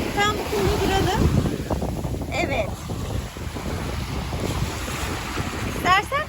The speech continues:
kumla da oynayabilirsin. Huu, Cansın taş atmaya devam ediyor. Ellerin mi kirlendi?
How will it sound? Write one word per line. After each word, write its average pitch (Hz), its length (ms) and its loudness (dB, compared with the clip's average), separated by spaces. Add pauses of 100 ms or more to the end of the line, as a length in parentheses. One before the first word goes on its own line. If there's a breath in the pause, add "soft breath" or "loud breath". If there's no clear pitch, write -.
kumla 480 320 4
da 370 120 8
oynayabilirsin. 277 1040 2 (3750)
Huu, 523 760 6 (100)
Cansın 427 400 0
taş 403 280 2
atmaya 349 320 0
devam 403 520 4
ediyor. 240 300 2 (2750)
Ellerin 427 320 4
mi - 380 2
kirlendi? 294 1120 4